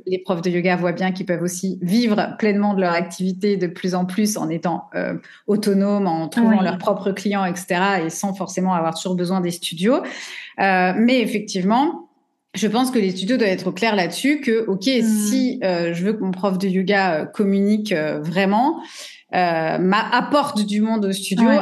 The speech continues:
Speaker 1: alors il doit y avoir une partie
Speaker 2: Hmm.
Speaker 1: variable parce que du
Speaker 2: Ouais,
Speaker 1: coup,
Speaker 2: ouais,
Speaker 1: ça
Speaker 2: ouais.
Speaker 1: veut dire que, voilà. Et à l'inverse, euh, sinon, bah, je peux choisir aussi d'avoir des profils plutôt, entre guillemets, euh, salariés, même s'ils
Speaker 2: Oui.
Speaker 1: sont indépendants,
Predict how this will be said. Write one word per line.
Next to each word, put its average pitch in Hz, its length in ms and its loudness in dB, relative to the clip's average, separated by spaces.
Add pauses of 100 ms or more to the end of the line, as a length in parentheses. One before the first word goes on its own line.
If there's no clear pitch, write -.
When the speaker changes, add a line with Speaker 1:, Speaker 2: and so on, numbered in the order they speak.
(120)
Speaker 1:
alors 220 400 2
il 226 100 0
doit 196 140 0
y 185 80 2
avoir 202 260 2
une 202 80 0
partie 196 400 -2
Speaker 2:
Hmm. 175 60 4
Speaker 1:
variable 220 580 4
parce 170 280 0
que 180 100 -4
du 214 100 0
Speaker 2:
Ouais, 214 140 6
Speaker 1:
coup, 196 80 2
Speaker 2:
ouais, 202 60 2
Speaker 1:
ça 196 80 0
Speaker 2:
ouais. 165 160 2
Speaker 1:
veut 160 60 -8
dire 208 260 -6
que, 180 160 -4
voilà. 180 380 -2 (380)
Et 202 200 4
à 185 60 4
l'inverse, 214 640 2
euh, 180 240 0
sinon, 214 440 0
bah, 175 160 2
je - 100 -6
peux 208 120 -2
choisir 202 420 0
aussi 196 260 0
d'avoir 170 300 2
des 175 100 -2
profils 233 480 0
plutôt, 226 380 0
entre 202 260 -2
guillemets, 185 460 2
euh, 160 180 -2
salariés, 196 560 -2
même 185 220 -2
s'ils 190 220 -2
Speaker 2:
Oui. 339 80 2
Speaker 1:
sont - 40 -2
indépendants, 180 760 -2